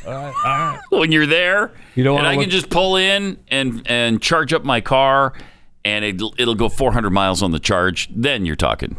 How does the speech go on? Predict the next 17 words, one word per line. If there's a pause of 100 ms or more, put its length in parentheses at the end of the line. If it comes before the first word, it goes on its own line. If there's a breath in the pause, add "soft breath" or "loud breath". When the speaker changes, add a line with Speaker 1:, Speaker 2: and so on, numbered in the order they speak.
Speaker 1:
You
don't
Speaker 2:
Now
Speaker 1:
wanna,
Speaker 2:
I'll
buy
Speaker 1:
you
don't
Speaker 2:
your
Speaker 1:
wanna
be
at
Speaker 2:
stupid
Speaker 1:
the
Speaker 2:
car.
Speaker 1:
Walgreens? (280 soft breath)
Speaker 2:
No,